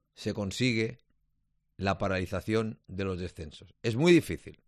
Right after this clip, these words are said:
Luego volveremos a escuchar lo que ha dicho Luis,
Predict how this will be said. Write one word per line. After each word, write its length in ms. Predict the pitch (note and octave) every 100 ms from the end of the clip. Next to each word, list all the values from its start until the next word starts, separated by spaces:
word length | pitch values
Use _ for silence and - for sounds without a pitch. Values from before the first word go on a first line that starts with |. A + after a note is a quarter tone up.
| _ _ _ - - - - -
Luego 280 | C3 E3+
volveremos 400 | F3 D#3+ D#3 C#3+
a 60 | C3
escuchar 360 | - B2+ D3 C#3+
lo 100 | B2+
que 80 |
ha 40 | B2
dicho 540 | A#2+ - A#2 A2 G#2+
Luis, 580 | A#2 D#3 G3+ - - -